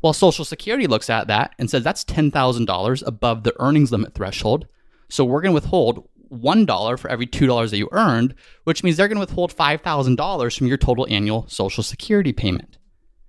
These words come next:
Now, they eventually recalculate your benefit and you somewhat recoup some of those lost earnings, but they will certainly withhold that benefit if you're collecting before you turn full retirement age. Now, the, the year that you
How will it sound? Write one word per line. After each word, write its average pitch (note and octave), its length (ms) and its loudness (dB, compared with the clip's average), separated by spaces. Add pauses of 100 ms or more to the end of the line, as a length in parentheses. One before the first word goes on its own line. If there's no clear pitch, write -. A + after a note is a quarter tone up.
(180)
Now, F3 120 2
they F3+ 200 -2
eventually F#3 720 -2
recalculate D#3 540 -2
your C3 100 -2
benefit B2+ 460 -2
and C3 180 -2
you B2+ 80 -2
somewhat D3+ 460 0
recoup C3 400 0
some C3 160 0
of A#2+ 140 -2
those A2 160 -2
lost A2 260 -4
earnings, B2+ 380 -2 (420)
but F3+ 320 2
they E3 80 2
will D#3+ 240 2
certainly C3+ 400 0
withhold B2 440 -2
that A2 180 0
benefit G#2 420 -4 (320)
if D3 180 0
you're D3 140 4
collecting B2 480 -2
before G#2+ 440 -2 (100)
you A#2 120 -12
turn G#2 300 -2
full E2+ 220 -4
retirement E3+ 440 2
age. - 280 -8 (500)
Now, D#3 120 2
the, C#3 220 -2
the C3 140 -2
year C#3+ 240 6
that B2 100 -4
you A#2+ 300 -6